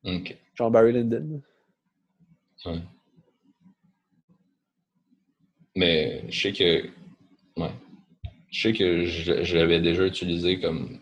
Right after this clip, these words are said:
Speaker 1: de façon personnelle sans savoir si ça existait pour vrai. Mais
Speaker 2: Non, je pense que ça existe.
Speaker 1: C'est ça.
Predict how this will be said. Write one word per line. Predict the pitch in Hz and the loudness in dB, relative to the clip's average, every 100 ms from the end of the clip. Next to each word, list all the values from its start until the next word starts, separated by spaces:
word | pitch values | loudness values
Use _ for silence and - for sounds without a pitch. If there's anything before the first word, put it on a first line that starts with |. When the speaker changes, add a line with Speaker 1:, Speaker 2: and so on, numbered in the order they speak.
| - | -4
Speaker 1:
de | 85 | -2
façon | 80 95 | -2 -4
personnelle | 85 87 - 87 78 87 | -4 -4 -2 -4 -2 -4
sans | - 90 | -6 -8
savoir | - 80 71 | -6 -4 -6
si | - | -6
ça | 85 | -6
existait | 85 - - 95 | -8 -10 -10 -10
pour | - - | -10 -12
vrai. | - - 110 _ _ _ | -12 -14 -16 _ _ _
Mais | - - _ - - - | -20 -20 _ -10 -10 -10
Speaker 2:
Non, | 113 110 | -10 -8
je | |
pense | 120 113 | -8 -4
que | |
ça | - | -4
existe. | - 123 127 _ - - _ _ _ _ _ _ _ _ _ _ _ _ _ _ _ _ _ _ _ _ _ _ _ _ _ _ _ _ _ _ _ _ - | -6 -10 -16 _ -20 -20 _ _ _ _ _ _ _ _ _ _ _ _ _ _ _ _ _ _ _ _ _ _ _ _ _ _ _ _ _ _ _ _ -20
Speaker 1:
C'est | - 90 | -10 -8
ça. | - | -4